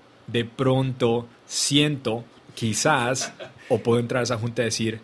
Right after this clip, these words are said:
"Esto fue lo que sucedió". Y esa, esa decisión, ese punto de decisión que nace a través de tener los datos y la medición, como lo que es un C R M, es lo que abre la conversación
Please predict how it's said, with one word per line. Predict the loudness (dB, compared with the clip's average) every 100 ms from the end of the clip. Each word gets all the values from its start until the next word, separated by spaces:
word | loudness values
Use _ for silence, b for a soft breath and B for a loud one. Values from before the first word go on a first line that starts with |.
| -18 -20 -16 -4
"Esto | -2 -2 -4
fue | -4
lo | -4
que | -6
sucedió". | -8 -8 -10 -12 -16 -20 -18 -6
Y | 0
esa, | 0 2 -2 -2
esa | -2 0 0
decisión, | 0 -2 -6 -4 -4 -4
ese | -6
punto | -6 -6 -2
de | -2
decisión | -2 -4 -4 -4
que | -6 -6
nace | -6 -6 -6
a | -8
través | -8 -8
de | -8
tener | -8 -8 -10 -10
los | -6 -6 -4
datos | -4 -4 -6 -6 -10 B B -14
y | -10 -6
la | -6
medición, | -6 -8 -6 -2 -2 -2
como | -6 -12
lo | -12
que | -12
es | -10
un |
C | -10
R | -10
M, | -10 -10
es | -8
lo | -8
que | -6
abre | -6 -6
la | -8
conversación | -8 -10 -8 -10 -10 -10 -12